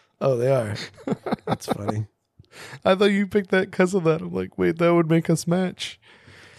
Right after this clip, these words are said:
Speaker 2: Hmm. <laughs> So Stu throws a party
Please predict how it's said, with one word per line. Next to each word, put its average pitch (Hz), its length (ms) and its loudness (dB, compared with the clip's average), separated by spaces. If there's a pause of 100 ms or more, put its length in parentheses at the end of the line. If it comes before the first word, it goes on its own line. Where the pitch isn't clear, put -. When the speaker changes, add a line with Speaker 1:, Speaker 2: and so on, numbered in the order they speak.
(720)
Speaker 2:
Hmm. 135 280 0 (720)
<laughs> - 80 -10 (1800)
So 143 480 4 (180)
Stu - 340 2
throws 180 340 6
a 160 40 -4
party 135 540 4